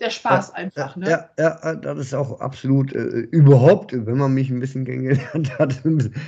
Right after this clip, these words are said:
Speaker 2: überhaupt, überhaupt mein Ding, ne? Dieses
Speaker 1: Ja.
Speaker 2: Miteinander und Spaß haben und einfach
Speaker 1: Genau.
Speaker 2: gemeinsam und raushauen und, äh, gib Kette, egal was und, äh, das A und O.
Speaker 1: Ja, richtig, richtig.
Speaker 2: Und da finde ich, seid ihr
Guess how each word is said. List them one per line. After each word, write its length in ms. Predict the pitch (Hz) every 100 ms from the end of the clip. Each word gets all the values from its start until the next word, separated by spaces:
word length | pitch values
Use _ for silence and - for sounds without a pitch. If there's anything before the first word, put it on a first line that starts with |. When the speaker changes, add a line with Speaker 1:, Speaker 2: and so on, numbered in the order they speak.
| 143 -
Speaker 2:
überhaupt, 480 | - 131 127 127
überhaupt 400 | 135 113 120 156
mein 200 | 147 110
Ding, 180 | 98 95
ne? 340 | 117 127 - -
Dieses 200 | 113 -
Speaker 1:
Ja. 140 | -
Speaker 2:
Miteinander 520 | - - 151 151 143
und 140 | 123 117
Spaß 400 | - 143 139 139
haben 360 | 135 127 117 117
und 120 | 107
einfach 160 | 107
Speaker 1:
Genau. 140 | 120 117
Speaker 2:
gemeinsam 760 | 117 139 151 135 135 123 117
und 200 | 113 113
raushauen 720 | 110 110 143 139 131 123 120 117
und, 240 | 117 113
äh, 160 | 107 127
gib 240 | 127 -
Kette, 380 | 147 139 131 - - - -
egal 480 | 123 113 123 139 123
was 200 | 127 127
und, 280 | 110 107 104
äh, 1000 | - - - - - - 73 85 80 90
das 180 | 87 92 - - 78 _ -
A 120 | 139
und 160 | 156 139
O. 300 | 147 127 - _ _ _ _ 214
Speaker 1:
Ja, 340 | 208 190 - -
richtig, 540 | 214 196 180 185 - 196
richtig. 500 | 190 - 175 165 -
Speaker 2:
Und 220 | 127 113
da 140 | 117
finde 340 | 107 139 139 135
ich, 240 | - -
seid 280 | 117 113 117
ihr 460 | 127 123 127 123